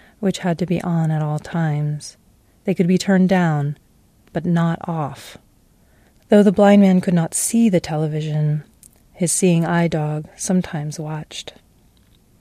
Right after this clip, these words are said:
He didn't have a computer or a phone. He had a welcome mat at the door, one blanket and only the clothes he wore. He ate two small meals a day and drank water.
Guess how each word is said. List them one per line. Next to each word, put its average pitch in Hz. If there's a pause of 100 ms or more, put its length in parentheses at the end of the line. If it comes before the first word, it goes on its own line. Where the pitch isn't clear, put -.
(520)
He 202
didn't 214
have 202
a 180
computer 175
or 160
a 156
phone. 156 (520)
He 190
had 175
a 170
welcome 170
mat 151
at 160
the 165
door, 160
one 180
blanket 170
and 175
only 175
the 165
clothes 175
he 156
wore. 151 (880)
He 196
ate 196
two 208
small 175 (100)
meals 170
a 160
day 156
and 151
drank 156
water. 156